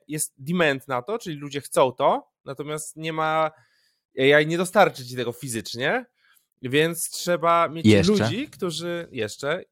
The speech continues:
Speaker 1: którzy po prostu będą, będą to robili. Na przykład, e, taki płaszcz to jest dla, taki unikalny, dla takiego krawca, no, to jest miesiąc pracy, tak? Czyli de facto A I wygenerowało demand na coś, co, do czego jest potrzebny człowiek, materiał i tak dalej. Także wydaje mi się to też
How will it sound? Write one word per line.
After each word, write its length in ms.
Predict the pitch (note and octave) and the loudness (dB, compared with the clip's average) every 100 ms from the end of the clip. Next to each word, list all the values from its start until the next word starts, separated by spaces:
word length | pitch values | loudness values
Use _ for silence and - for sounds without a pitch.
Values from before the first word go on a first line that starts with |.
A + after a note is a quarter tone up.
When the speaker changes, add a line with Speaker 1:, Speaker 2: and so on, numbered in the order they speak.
| _ - | _ -8
Speaker 1:
którzy 420 | D#3+ D3 E3 E3 | -6 -4 -4 -4
po 60 | E3 | -6
prostu 400 | D#3+ - E3 D#3+ | -10 -8 -8 -6
będą, 520 | D3+ D#3+ D#3+ D#3+ D#3 | -2 -2 0 -2 -2
będą 220 | D3+ D3 | -4 -8
to 120 | D3 | -4
robili. 320 | D3+ C#3 C3+ B2 | -4 -4 -6 -6
Na 80 | |
przykład, 240 | B2 C#3+ C#3 _ _ _ | -4 -2 -4 _ _ _
e, 240 | - A#2+ B2 | -2 2 2
taki 360 | D3+ - C#3 | 0 -4 -8
płaszcz 420 | C3+ F3 A#3 - - | 0 4 4 0 -6
to 120 | D#3+ | -4
jest 120 | D3 | -2
dla, 160 | D#3 D3+ | -2 -4
taki 240 | - _ _ - | -8 _ _ -2
unikalny, 540 | D3+ D#3+ E3+ A#3 B3+ | 0 4 2 2 -2
dla 140 | F3+ | -4
takiego 220 | D#3+ C#3+ C3 | -8 -12 -4
krawca, 360 | F3 E3+ E3+ | -2 -2 -2
no, 40 | D3 | -6
to 60 | |
jest 120 | C#3+ C3+ | -6 -6
miesiąc 360 | D3+ C3+ C#3 | -8 -8 -10
pracy, 420 | - A2+ G2 - - _ _ _ | 2 2 2 -6 -18 _ _ _
tak? 260 | E3+ G#3 _ _ _ - | -4 -4 _ _ _ -12
Czyli 420 | C#3+ D#3+ D#3+ D#3 _ | -4 -2 -2 -4 _
de 60 | - | 0
facto 300 | E3 D#3+ E3 | 2 4 2
A 260 | C#3+ D#3 D#3 | 4 4 2
I 40 | |
wygenerowało 640 | C#3+ D#3 D3+ D3+ D#3+ C#3+ | 0 -2 0 4 6 6
demand 600 | C3 D3+ F3+ G#3 A#3 - _ - | 4 0 2 2 -2 -8 _ -8
na 200 | D3 D3 | -6 -4
coś, 340 | - F#3 F3+ | -2 -2 -2
co, 520 | - D3 C#3 C#3+ C#3 - - A#2+ | -8 -4 0 0 -2 -8 -16 -12
do 120 | B2 | -10
czego 160 | C3 C#3 | -8 -6
jest 120 | C3 | -8
potrzebny 380 | C#3+ - C3+ B2 | -10 -10 -8 -10
człowiek, 560 | - D3 C#3+ C#3+ C#3+ C#3 | -6 -6 -2 -2 -2 -6
materiał 480 | B2+ C3 C3 B2+ | -10 -6 -4 -4
i 40 | A#2+ | -6
tak 140 | A#2 | -8
dalej. 360 | A#2+ A#2 A#2+ A#2+ | -4 -2 -2 -4
Także 260 | C3+ A2+ B2 | -6 -6 -4
wydaje 180 | B2+ A#2+ | -4 -4
mi 60 | |
się 80 | B2+ | -6
to 80 | A#2+ | -8
też 480 | A#2+ - - - | -8 -8 -12 -14